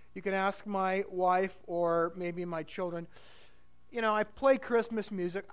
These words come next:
I, I really, I start secretly playing Christmas music about the first of November, but I, but only, you know, in my headphones. I don't play it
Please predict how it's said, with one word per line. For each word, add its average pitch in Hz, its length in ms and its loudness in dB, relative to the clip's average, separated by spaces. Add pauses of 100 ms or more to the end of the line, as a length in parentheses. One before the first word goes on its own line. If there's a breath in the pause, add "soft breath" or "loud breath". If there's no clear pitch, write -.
(140)
I, 208 160 -8
I 202 80 0
really, 240 480 0
I 196 80 0
start 269 400 0
secretly 285 680 -2
playing 220 340 0
Christmas 208 420 -4
music 196 300 -6
about 180 240 -2
the 185 80 -4
first 208 360 -2
of 180 120 -8
November, 180 760 -2 (760 soft breath)
but 185 100 -2
I, 196 220 0
but 190 140 -2
only, 220 400 2
you 202 80 -2
know, 185 160 2
in 190 140 0
my 175 160 0
headphones. 156 560 -4
I 160 80 0
don't 202 260 0
play 196 320 0
it 190 160 -2